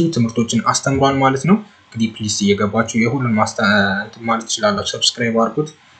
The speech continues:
እንግዲህ እዚህ ጋር አንድ እንደ ቲቶር ልነግራችሁ የምፈልገው መጀመሪያ ቪዲዮ ላይ አሁን የመጨረሻ የሰራው ቪዲዮ ላይ how to make computer arrow and፣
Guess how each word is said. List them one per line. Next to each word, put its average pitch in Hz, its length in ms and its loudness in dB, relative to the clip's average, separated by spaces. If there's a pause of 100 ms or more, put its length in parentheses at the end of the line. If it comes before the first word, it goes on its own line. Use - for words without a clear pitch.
(140)
እንግዲህ 139 380 4
እዚህ 120 220 4
ጋር 113 120 4
አንድ 113 140 4
እንደ 113 180 2
ቲቶር 127 380 0
ልነግራችሁ 107 760 0
የምፈልገው 123 500 0 (680)
መጀመሪያ 147 420 4
ቪዲዮ 120 260 2
ላይ 113 120 4
አሁን 120 160 4
የመጨረሻ 131 340 0
የሰራው 117 380 2
ቪዲዮ 117 260 0
ላይ 139 160 6 (120)
how 151 180 2
to 151 140 -2
make 180 200 4
computer 127 420 0 (120)
arrow 143 280 4 (100)
and፣ 107 220 -8